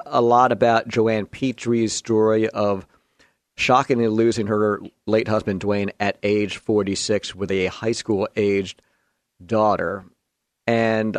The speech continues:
what I want to know right now is, Joanne, Ron, how did you two meet in the first place before you became hosts of One to Another?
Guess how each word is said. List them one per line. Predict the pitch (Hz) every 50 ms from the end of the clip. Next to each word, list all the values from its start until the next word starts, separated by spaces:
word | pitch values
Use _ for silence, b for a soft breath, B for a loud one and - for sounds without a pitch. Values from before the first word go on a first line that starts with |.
| - - 76 - -
what | 113 104 117 127
I | 127
want | 120 117 139 214 269 277
to | 170
know | 131 120 110
right | 101 98 104 98 92 90
now | 98 101 95 92
is, | 90 - -
Joanne, | - - 120 117 135 156 175 185 196 185 196 185 156 - _ -
Ron, | 107 117 123 127 135 127 123 -
how | - 113 127 190
did | 262 196 139 120
you | 117 127 143 156 143
two | - - 139 127 113 113
meet | 110 110 110 107 104 104 101 - -
in | 107 101 98 92
the | 95
first | - _ _ - 117 110 104 - - -
place | _ - 98 90 - - 98 - -
before | - 107 95 - 113 117 117 113 113
you | 107 104 95
became | 92 98 - - 113 104 95 92
hosts | - - 143 139 113 110 - - - - - - _ -
of | - 101 92
One | 90 95 95 92 87 82
to | - 92
Another? | 82 82 - - - -